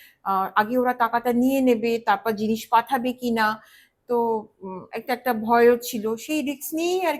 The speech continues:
কি নাবা। হ্যাঁ, তো, আহ, জয়পুরে কিছু ভেন্ডারের কাছ থেকে আমার কন্ট্যাক্ট হলো, তাদের, আহ, বেশ কিছু জনের কাছ থেকে আমি কিন্তু জিনিস আনাতাম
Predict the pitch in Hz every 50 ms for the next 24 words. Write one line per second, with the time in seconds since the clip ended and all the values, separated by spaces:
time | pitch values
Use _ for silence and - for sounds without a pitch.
0 | - - 302 269 262 240 220 208 214 214 254 - - _ - - - - _ _
1 | - 311 294 254 202 - - _ - 277 277 269 269 269 269 - - - 226 226
2 | 220 220 226 226 226 226 220 220 220 220 220 226 220 - _ - 208 269 262 254
3 | 254 254 262 277 269 269 277 277 269 - - _ _ _ _ _ _ _ _ _
4 | _ _ _ _ _ _ _ _ _ _ _ _ - 247 - - 294 269 233 220
5 | 208 240 233 226 233 254 240 254 254 247 247 233 226 233 - 254 247 247 254 233
6 | 214 220 226 220 220 - - _ _ _ _ - 254 233 233 226 240 226 226 -
7 | - 262 240 220 202 214 - - _ _ _ _ _ _ - 240 233 226 247 254
8 | 254 262 247 240 226 214 214 208 208 208 208 208 208 208 208 208 208 - _ _
9 | - 226 294 349 370 - - - 311 - 330 262 311 294 294 294 294 294 269 262
10 | - - 277 - 285 269 262 269 262 262 254 233 269 254 220 240 240 247 247 254
11 | - - 262 254 240 220 - 113 -